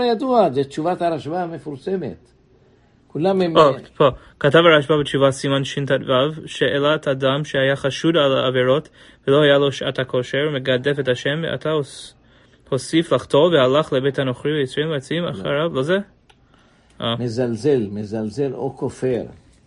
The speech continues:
Speaker 1: מי שכופר בדברי חז"ל, תכתוב חז"ל, בדברי חז"ל, בדברי חז"ל, הכוונה. זו תשובה מפורסמת זאת. כולם מדברים על הרשב"א הזה.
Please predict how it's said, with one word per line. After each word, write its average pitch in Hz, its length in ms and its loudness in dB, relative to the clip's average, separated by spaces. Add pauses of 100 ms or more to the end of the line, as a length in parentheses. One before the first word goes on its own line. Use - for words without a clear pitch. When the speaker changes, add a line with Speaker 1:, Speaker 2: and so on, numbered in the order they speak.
(680)
Speaker 1:
מי 110 160 -6
שכופר - 520 -8
בדברי 110 500 -6
חז"ל, 104 680 -8 (1600)
תכתוב - 420 -8
חז"ל, 117 460 -4 (260)
בדברי 104 460 -6
חז"ל, 98 440 -8 (120)
בדברי 90 440 -14
חז"ל, 87 440 -16
הכוונה. 92 260 -16 (840)
זו 147 60 -6 (140)
תשובה 175 300 0
מפורסמת 143 720 -4
זאת. 90 300 -14 (1300)
כולם 170 320 2
מדברים 156 420 2
על 143 140 2
הרשב"א 127 400 0
הזה. 82 260 -10